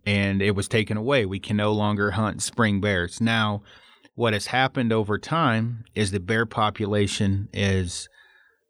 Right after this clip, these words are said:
ridiculous now. And so now that the bear population is at an all-time high, there's nuisance bears all over. You have to have bear canisters in the Maroon Bells and other areas.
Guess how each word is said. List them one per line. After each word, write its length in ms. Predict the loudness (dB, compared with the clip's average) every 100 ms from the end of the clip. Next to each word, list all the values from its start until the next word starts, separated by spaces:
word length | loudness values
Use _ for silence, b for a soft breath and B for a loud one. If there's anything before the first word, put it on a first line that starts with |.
| -4
ridiculous 800 | 0 0 0 -2 -2 -2 0 2
now. 420 | 2 2 -6 -8
And 240 | -2 -2 -2
so 360 | 0 2 2
now 300 | 0 0 0
that 140 | 0 -2
the 80 | -4
bear 240 | 0 0
population 840 | 0 -2 -2 0 0 0 0 0
is 280 | 0 0 0
at 120 | 0
an 100 | 0
all-time 560 | 0 0 0 -2 0 0
high, 420 | 0 0 0 -2
there's 240 | -2 -2 0
nuisance 440 | 0 0 -2 -4
bears 340 | 0 0 0 0
all 160 | 0
over. 300 | 0 0 2
You 120 | 2
have 160 | 0 0
to 60 | -2
have 200 | -2 -2
bear 220 | 0 0
canisters 720 | 0 0 0 -2 0 0 0
in 260 | 0 0 -2
the 80 | -2
Maroon 460 | -2 0 0 0
Bells 420 | 2 2 0 -2
and 100 | -2
other 240 | 0 2 2
areas. 540 | 4 2 2 -2 -6